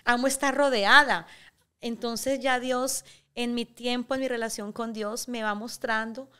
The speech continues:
poco a poco que realmente lo mío es, es lo que yo haga,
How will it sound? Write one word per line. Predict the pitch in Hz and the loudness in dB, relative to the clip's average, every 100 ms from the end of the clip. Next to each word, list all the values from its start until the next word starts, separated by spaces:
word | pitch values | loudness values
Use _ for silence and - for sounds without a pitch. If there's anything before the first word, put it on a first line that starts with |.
| _ _ | _ _
poco | - 226 254 | -8 -6 -4
a | 247 | -4
poco | 240 220 - 294 | -2 -4 -4 -6
que | 320 | -4
realmente | 302 247 233 233 226 254 | -2 -2 -4 -8 -6 -6
lo | 233 | -6
mío | 220 214 208 | -8 -6 -4
es, | 220 214 214 - - _ _ _ _ | -4 -6 -6 -6 -8 _ _ _ _
es | - 233 226 | -6 -4 0
lo | 269 269 | 2 4
que | 285 | 4
yo | 247 247 | 6 6
haga, | 311 359 | 6 4